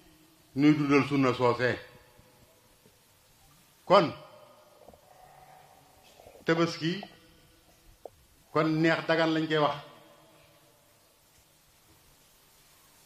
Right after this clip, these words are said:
Kon danga ci am sa àdduna, am ci sa Yàlla.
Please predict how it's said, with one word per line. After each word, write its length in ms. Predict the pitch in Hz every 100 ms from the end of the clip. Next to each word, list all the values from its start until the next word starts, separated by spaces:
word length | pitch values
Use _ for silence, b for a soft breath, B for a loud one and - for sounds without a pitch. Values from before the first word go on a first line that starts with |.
| - -
Kon 260 | 156 170 170
danga 200 | 165 170
ci 120 | 175
am 200 | 170 170
sa 140 | 165
àdduna, 340 | 165 151 170 185
am 180 | 180 185
ci 80 | 180
sa 100 | 165
Yàlla. 320 | 151 135 117